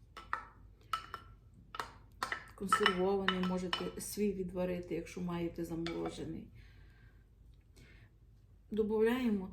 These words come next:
домашній майонез. Я ссылку дам на домашній майонез під низом, як його зробити. Якщо хтось не знає як, то зайдіть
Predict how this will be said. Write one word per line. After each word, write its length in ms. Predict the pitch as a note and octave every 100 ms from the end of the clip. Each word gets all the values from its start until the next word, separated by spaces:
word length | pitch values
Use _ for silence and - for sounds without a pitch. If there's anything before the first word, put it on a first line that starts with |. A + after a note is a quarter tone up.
| - -
домашній 440 | G3 A3 A3 G#3
майонез. 560 | F#3+ F#3+ F#3+ G3+ A#3 G3
Я 100 | F#3+
ссылку 440 | - G#3 G3 F#3+
дам 240 | F#3 F#3+
на 100 | F#3+
домашній 460 | F#3 F3 F3 F3+ F#3+
майонез 460 | F3+ E3+ E3+ F3 -
під 140 | - E3+
низом, 400 | E3 F3 G#3+ G3+
як 220 | E3 -
його 180 | F3 F3
зробити. 520 | E3+ E3 G3 G3+ A3
Якщо 280 | F3+ - F3+
хтось 280 | - E3+ E3+
не 100 | D#3+
знає 420 | F3 E3 E3 E3
як, 300 | F#3 G#3 -
то 120 | F3
зайдіть 440 | D#3+ D#3 E3+ -